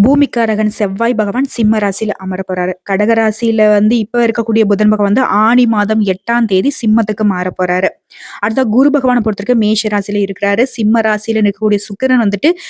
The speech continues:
வரக்கூடிய இருபத்தி ரெண்டாம் தேதி கடக ராசிக்கு பின்னோக்கி நகர போறாரு. சனி பகவான் already கும்ப ராசியில அமர்ந்திருக்காரு, அதாவது வக்ரகதியில. ராகு பகவான் மேஷ ராசியில இருக்காரு.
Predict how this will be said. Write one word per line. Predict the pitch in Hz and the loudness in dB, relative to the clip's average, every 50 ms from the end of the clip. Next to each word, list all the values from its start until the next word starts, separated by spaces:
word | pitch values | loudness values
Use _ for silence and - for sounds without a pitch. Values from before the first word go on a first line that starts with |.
| - - - | -18 -12 -6
வரக்கூடிய | - 202 196 196 202 214 208 202 | -4 -2 -2 0 0 2 2 4
இருபத்தி | 220 247 254 285 - 247 233 | 4 4 2 2 2 2 0
ரெண்டாம் | 214 196 202 196 226 226 214 - | 2 2 0 0 0 0 2 0
தேதி | 190 185 262 | 2 0 0
கடக | - - 202 190 202 220 | -2 -2 -2 -2 0 0
ராசிக்கு | 233 226 214 202 - 214 - 311 _ | 0 0 0 -2 -4 -2 -4 -2 _
பின்னோக்கி | 247 240 226 233 247 254 214 226 254 | 0 0 0 2 2 0 0 0 0
நகர | 220 202 180 196 190 | -2 0 -2 -2 -2
போறாரு. | 185 - 185 185 180 180 180 - _ _ _ _ - - - _ | 0 -2 -2 0 0 -2 -4 -6 _ _ _ _ -20 -20 -20 _
சனி | - - - 226 226 269 | -6 -2 0 2 2 2
பகவான் | 247 269 254 254 247 254 247 | 2 0 -2 0 -2 -2 0
already | - 196 208 202 196 233 | 0 -2 -2 -2 -2 -4
கும்ப | - - 233 220 214 226 | -2 -2 0 2 2 2
ராசியில | 220 214 202 202 - 214 214 - - | 2 0 -2 0 0 0 0 0 -2
அமர்ந்திருக்காரு, | 190 190 180 185 185 185 190 190 - 190 185 185 190 | -2 -4 -4 -4 -4 -4 -4 -4 -2 -2 -2 -2 -2
அதாவது | - 180 190 196 254 220 | -2 0 0 0 0 0
வக்ரகதியில. | 196 185 185 185 202 202 180 180 170 175 170 175 175 175 _ _ - - - - - 208 | 0 -2 -2 -2 -2 -2 -2 0 0 0 0 0 -2 -4 _ _ -20 -20 -20 -10 -4 -2
ராகு | 220 202 208 208 269 | 0 0 0 0 0
பகவான் | 214 240 220 220 233 233 214 | 0 2 0 0 2 2 2
மேஷ | 202 196 208 - - | 2 2 2 0 0
ராசியில | 202 196 190 - 196 196 | 0 -2 -2 -2 -2 -2
இருக்காரு. | 185 185 - 185 185 214 | -2 -2 -2 -4 -4 -4